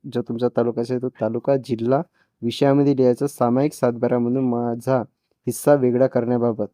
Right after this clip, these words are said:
हा विषय टाकायचा आणि अर्ज लिहायचा." त्याच्यानंतर तुमचं नाव लिहायचं, गट क्रमांक लिहायचं, एकूण क्षेत्र लिहायचं, किती हेक्टर आहे आणि माझा हिस्सा एवढा एवढा हेक्टर मला वेगळा करायचा आहे ते लिहायचं.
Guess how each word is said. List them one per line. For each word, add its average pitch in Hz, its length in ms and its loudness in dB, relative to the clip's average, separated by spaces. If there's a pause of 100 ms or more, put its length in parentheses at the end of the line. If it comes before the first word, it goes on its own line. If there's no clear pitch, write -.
(600)
हा 127 120 2
विषय 127 340 0
टाकायचा 135 500 2
आणि 131 260 0 (380)
अर्ज 120 240 0
लिहायचा." 113 380 0 (280)
त्याच्यानंतर 135 520 -2 (1080)
तुमचं 139 540 0
नाव 123 240 0
लिहायचं, 135 500 0 (100)
गट 123 140 2
क्रमांक 127 420 0
लिहायचं, 131 460 2 (420)
एकूण 143 220 0
क्षेत्र 135 440 0
लिहायचं, 135 560 0 (240)
किती 123 200 -2
हेक्टर 127 360 2
आहे 139 280 2 (400)
आणि 123 140 2
माझा 120 400 2
हिस्सा 135 340 0
एवढा 123 300 2
एवढा 123 180 2
हेक्टर 127 360 0
मला 127 320 0
वेगळा 131 340 4
करायचा 123 340 2
आहे 131 120 -4
ते 127 100 0
लिहायचं. 131 420 0